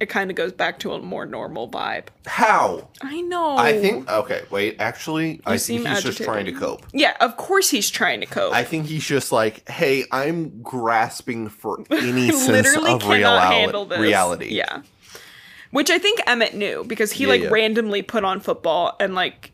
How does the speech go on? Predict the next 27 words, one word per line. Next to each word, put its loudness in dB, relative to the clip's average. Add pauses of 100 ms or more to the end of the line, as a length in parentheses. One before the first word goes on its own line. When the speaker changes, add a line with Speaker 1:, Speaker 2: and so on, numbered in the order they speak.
(320)
Speaker 1:
you -2
know, -4
she, -4
Steph 0
mentioned 0
it, 4
and 0
I 0
was 0
like, 0 (380)
"Good 2
idea, -2
because -4
Speaker 2:
Yeah. -4
Speaker 1:
Charlie 0
will -6
need -10
that." -10 (300)
Speaker 2:
He -2
needs -4
any -4
anchor -6
that -6
he -6
can -8
Speaker 1:
Yeah. 0
Speaker 2:
get. -6